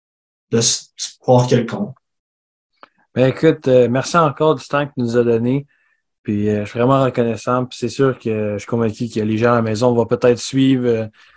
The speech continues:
Speaker 2: ton, ton parcours, euh, de très proche, surtout si, euh, t'as la chance de, de rebattre, euh, Saint-Jean en finale, là. Euh, moi, j'aimerais ça voir ça, juste voir, euh,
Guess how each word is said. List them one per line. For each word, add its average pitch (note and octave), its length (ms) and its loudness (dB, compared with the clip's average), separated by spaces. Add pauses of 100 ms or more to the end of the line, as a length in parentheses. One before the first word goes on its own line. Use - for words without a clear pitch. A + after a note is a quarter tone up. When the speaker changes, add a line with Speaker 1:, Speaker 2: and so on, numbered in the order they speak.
(200)
Speaker 2:
ton, A2 760 0
ton G#2+ 160 -4
parcours, A#2 500 -2
euh, G#2+ 160 -2
de G#2+ 140 -2
très A2+ 220 -4
proche, B2+ 340 2
surtout B2 300 -2
si, A#2 320 -2
euh, G#2+ 120 -4
t'as A2+ 120 -2
la G#2+ 140 -2
chance C3 260 0
de, A2+ 160 -6 (160)
de A#2+ 180 -2
rebattre, B2 580 -2
euh, G#2 200 -8 (440)
Saint-Jean A#2+ 520 2
en A2+ 80 2
finale, A#2 480 0
là. D3+ 60 0
Euh, G#2+ 520 -4
moi, A2+ 140 -4
j'aimerais A#2 220 2
ça B2 120 2
voir A#2 240 4
ça, B2 200 4
juste A#2 180 0
voir, A2+ 340 0
euh, A2+ 200 -6